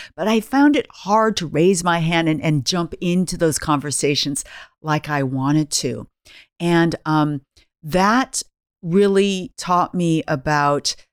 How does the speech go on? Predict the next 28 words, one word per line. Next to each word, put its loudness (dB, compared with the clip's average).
how 2
much 0
I 0
wanted 2
to 0
be 2
a 2
part -2
of -8
social 0
interactions, 0
even 2
though 4
I 2
was 0
afraid 0
to -2
do 2
it. -2
And 0
over 2
the -4
years, 0
I've -2
learned 0
how 2
to 2
speak -4